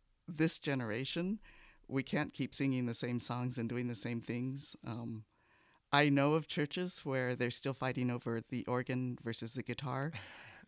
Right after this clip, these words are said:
Speaker 1: And those are churches that are getting a lot older and aren't able to keep the young people. And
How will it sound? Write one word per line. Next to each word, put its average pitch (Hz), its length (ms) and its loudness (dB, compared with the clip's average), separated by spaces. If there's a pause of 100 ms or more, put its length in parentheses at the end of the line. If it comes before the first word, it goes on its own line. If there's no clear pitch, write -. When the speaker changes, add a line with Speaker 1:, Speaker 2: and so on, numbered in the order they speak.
Speaker 1:
And 127 480 4 (320)
those 139 280 4
are 139 40 0
churches 147 460 -2
that 127 220 4
are 120 360 0
getting 131 400 2 (240)
a 127 80 0
lot 113 280 2
older 131 440 2
and 113 360 0
aren't 131 200 4
able 127 240 0
to 123 100 -2
keep - 380 -8
the 123 120 -2
young 117 220 0
people. 113 400 -6
And 113 180 -4